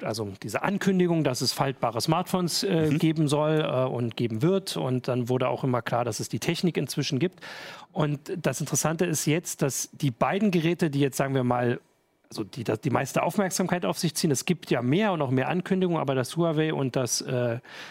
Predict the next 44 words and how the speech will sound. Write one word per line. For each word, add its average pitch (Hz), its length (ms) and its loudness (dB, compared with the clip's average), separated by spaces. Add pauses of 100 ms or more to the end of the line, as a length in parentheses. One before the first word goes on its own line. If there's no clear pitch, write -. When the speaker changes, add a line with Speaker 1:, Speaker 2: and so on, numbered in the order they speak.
Speaker 1:
Samsung 170 480 2 (240)
haben 165 220 0
ein 151 40 0
komplett 185 420 0
unterschiedliches 170 840 2
Konzept, 160 400 0 (200)
wie 170 200 6
sie, 160 200 4
also 143 220 2
wo 170 100 4
sie 165 120 2
das 156 180 2
Display - 320 0
anbringen. 120 300 0
Ich - 40 -10
kann 147 140 0
das 160 160 0
ja 156 120 2
mal, 143 240 2 (280)
also 135 180 2
natürlich 139 320 2
haben 165 120 2
wir 151 80 4
die 135 100 2
Artikel 185 340 2
hier 180 220 4
und 143 140 2
die - 20 2
sind 147 160 0
auch, 139 140 0
glaub 139 160 2
ich, 127 100 0
verlinkt, 156 420 2
aber 147 220 2
Speaker 2:
<laughs> - 320 -8
Speaker 1:
man 143 140 2
kann 165 100 2
das 185 140 0
ja 180 100 4
so 165 80 2
ein 160 80 4
bisschen 180 300 2
zeigen. 175 320 2
Also 143 240 2